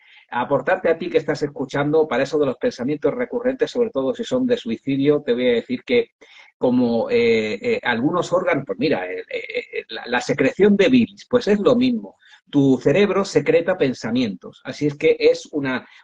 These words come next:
una, eh, cuestión natural, de tu propia naturaleza, son pensamientos, no, no, no es más que la bilis, es algo que por naturaleza tu cuerpo secreta. Así es que, igual que tienes una mejor dieta para no secretar demasiada bilis,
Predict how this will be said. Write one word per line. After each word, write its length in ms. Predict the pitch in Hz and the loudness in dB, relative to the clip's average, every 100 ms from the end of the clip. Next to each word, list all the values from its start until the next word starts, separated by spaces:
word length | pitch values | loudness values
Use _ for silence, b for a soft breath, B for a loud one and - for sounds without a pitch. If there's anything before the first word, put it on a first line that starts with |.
| - | -4
una, 420 | 131 127 113 - | -2 0 -2 -4
eh, 200 | 123 110 | -6 -8
cuestión 540 | - 135 - 135 123 160 | -2 -2 0 2 2 0
natural, 560 | 135 - 110 113 104 | -2 -2 -4 -4 -4
de 100 | 110 | -8
tu 140 | 113 117 | -10 -6
propia 300 | 135 170 170 | -4 -4 -2
naturaleza, 640 | 143 120 113 160 214 120 | -4 -2 0 2 0 -2
son 240 | - 143 - | -4 -4 0
pensamientos, 800 | 143 - 113 127 160 127 113 117 | -2 -2 -4 -2 -2 -4 -4 0
no, 300 | 151 160 143 | 2 2 2
no, 220 | 151 147 | -4 0
no 120 | 147 | 2
es 140 | 165 147 | 0 0
más 200 | 175 - | -4 -2
que 120 | 139 | 0
la 160 | 127 123 | 2 0
bilis, 400 | 170 120 104 B B B B | 2 0 0 B B B B
es 340 | 127 143 - - | 2 2 -2 0
algo 500 | 139 151 165 208 208 | 4 6 6 2 2
que 140 | - | 0
por 180 | 131 113 | 2 0
naturaleza 600 | 117 - 110 123 139 156 | -2 -2 0 0 0 -2
tu 180 | 147 139 | -2 0
cuerpo 380 | 131 123 - | 2 0 -2
secreta. 600 | 131 - 120 127 - 101 b b b | -2 -2 0 -2 -2 -8 b b b
Así 220 | b 117 123 | b -2 -2
es 80 | |
que, 240 | 123 160 160 | 2 0 0
igual 460 | 110 104 107 131 139 | -8 -4 -2 -2 0
que 260 | 147 147 - b - | 2 2 -2 b -4
tienes 340 | 127 139 - | 0 0 -2
una 160 | 113 104 | -4 -6
mejor 320 | 101 123 117 | -4 -2 0
dieta 320 | 135 180 110 | 0 0 -2
para 180 | 104 101 | -4 -4
no 120 | 104 | -4
secretar 480 | - 107 113 123 117 | -4 -4 0 0 0
demasiada 480 | 95 95 - 110 135 | -2 -8 -4 -2 0
bilis, 360 | 160 156 156 | 2 0 0